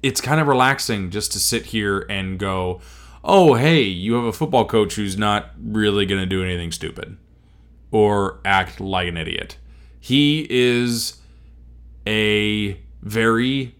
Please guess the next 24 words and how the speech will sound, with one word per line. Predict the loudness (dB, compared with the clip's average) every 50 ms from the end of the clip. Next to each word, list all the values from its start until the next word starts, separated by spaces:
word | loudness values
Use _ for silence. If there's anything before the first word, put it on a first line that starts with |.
| _ _ _ -20 _
boring | -4 0 2 4 4 6 4 4 2 0 -2 -4 -4 -6 -8 -12 -20 -20 -16 -6
guy. | -2 0 0 0 0 -4 -8 -14 -18 -20 -20 -20 -20 -20 -20 -20 -20 -20 -20 -20 -8
And | -4 -2 0 0 2 2 0 -2 -2 -4 -4
I | -4 -4
think | -4 -4 -2 0 0 0 -2 -4 -10 -18 -18
for | -8 -2 0 0 2
right | 4 2 2 2 0 -2 -6
now, | -2 0 2 4 4 4 2 0 -2
that | -2 0 2 2 2 2 0 -6 -10
suits | -8 -6 -4 -2 -2 -2 -4 -4 -4 -2 -2 -2
me | -2 -2 -2 -2 -2 -2 -4 0
just | 0 0 2 2 0 -4
fine. | 2 4 4 6 4 2 0 -6 -12 -18 -20 -18 -18 -18 -14 -4
I've | 0 2 2 2 2
said | 2 4 6 6 8 8 8 6
on | 4 0 0 2 2 2 2 2 2
this | 2 0
podcast, | 4 4 4 4 4 4 2 2 2 2 0 -2
I've | -2 0
said | 0 0
on | 2 2
other | 2 2 0
podcasts | 0 0 -2 -2 -2 -4 -4 -4 -4 -6 -6
too, | -2 -2 -2 -2